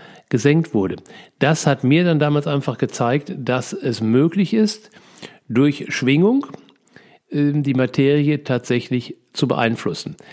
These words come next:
Das Ganze ist dann so ein bisschen im, im Sande verlaufen, weil die Platten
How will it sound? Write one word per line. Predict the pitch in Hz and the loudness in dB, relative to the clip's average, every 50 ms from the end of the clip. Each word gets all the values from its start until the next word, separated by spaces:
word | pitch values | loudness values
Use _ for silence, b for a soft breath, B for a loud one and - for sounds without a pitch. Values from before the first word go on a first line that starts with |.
| B B B B B B - | B B B B B B -2
Das | 135 123 131 | -2 0 2
Ganze | 160 180 208 202 - 185 | 2 2 2 2 2 2
ist | 170 175 165 - | 0 0 0 0
dann | 165 143 127 | 0 0 2
so | 139 | 2
ein | 127 120 | 2 2
bisschen | 160 156 - - 156 139 139 143 | 0 -2 0 0 0 0 0 -2
im, | 143 135 127 127 123 123 120 | -2 -4 -2 -2 -4 -4 -4
im | 127 143 123 120 | -4 -4 -2 -2
Sande | 110 117 120 143 160 165 160 | 0 0 2 2 2 2 2
verlaufen, | - - 147 135 135 131 135 139 - - 123 110 | 2 2 2 2 2 2 0 0 -2 -2 -2 0
weil | 113 117 120 127 131 131 131 135 135 135 131 | 0 2 2 2 2 2 2 2 2 0 -2
die | 123 117 120 117 117 117 117 113 | -2 -2 -2 0 0 0 0 -2
Platten | 113 - - - 123 123 131 - - 135 127 127 123 123 123 | -4 -6 -8 -4 -4 -4 -2 -2 -2 -2 -2 -2 -2 -4 -8